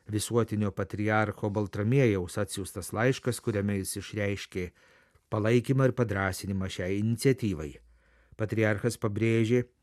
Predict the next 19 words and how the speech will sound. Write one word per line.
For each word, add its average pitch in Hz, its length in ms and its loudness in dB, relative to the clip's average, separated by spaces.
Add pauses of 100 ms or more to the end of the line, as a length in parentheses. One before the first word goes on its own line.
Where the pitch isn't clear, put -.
(320)
kad 117 180 0
bažnyčių 117 480 0
bendradarbiavimas 101 1000 0
negali 101 340 -2
apsiriboti 101 680 -2
vien 98 240 -2 (400)
etiniu 120 480 2 (340)
ar 113 220 -2 (100)
socialiniu 104 720 -2
lygmeniu, 104 600 0 (440)
bet 117 240 0
reikalauja 110 640 2
dvasinio 104 640 0
įžvalgumo, 101 800 2 (420)
teologinio 107 600 4
dialogo 120 580 4 (340)
ir 123 160 4
bendros 107 480 2
maldos. 95 640 -4